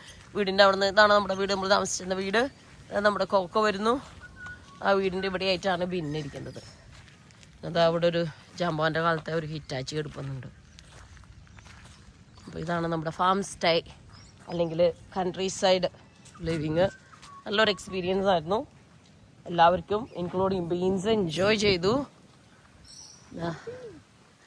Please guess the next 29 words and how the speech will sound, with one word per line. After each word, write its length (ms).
ഇത് 300
വീടിൻ്റെ 320
നമ്പർ 200
കേട്ടോ, 180
നയൻറ്റി. 420
അപ്പോൾ 200
നിങ്ങൾക്ക് 340
ആർക്കെങ്കിലും 480
ഈ 40
ഇങ്ങനെ 220
ഫാം 220
സ്റ്റേ 160
ഇൻട്രസ്റ്റിംഗ് 540
ആണെങ്കിൽ, 260
ആം, 420
കോൺടാക്ട് 380
ചെയ്താൽ 280
മതി. 180
Airbnb-യിൽ 560
ഇപ്പോൾ 160
ഇടുന്നില്ലേ 440
പ്രോപ്പർട്ടി, 400
കാരണം 180
അവർക്ക് 220
വളരെയധികം 460
മെയിൻ്റനൻസ് 580
ആണ്. 180
ആ, 40
രണ്ട്, 320